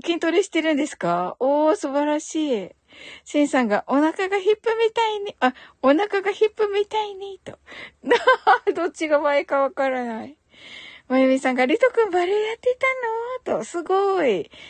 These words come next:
ね、すごい、リト君。ジャンプ力とかすごいんですか？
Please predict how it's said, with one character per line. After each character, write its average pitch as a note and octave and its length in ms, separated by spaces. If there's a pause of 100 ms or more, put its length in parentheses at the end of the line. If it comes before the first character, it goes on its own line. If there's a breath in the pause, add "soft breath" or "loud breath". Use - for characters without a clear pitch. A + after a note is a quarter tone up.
(140 loud breath)
ね、 E4 220
す D4+ 140
ご E4 260
い、 C#4+ 80
リ B3+ 140
ト A#3 140
君。 G3+ 640 (520 soft breath)
ジ G#3 120
ャ E4+ 120
ン F#4 100
プ D#4+ 180
力 D4 320
と A#3 140
か B3 100
す - 120
ご C#4 140
い C4+ 60
ん A3 40
で G#3+ 80
す - 100
か？ F3+ 300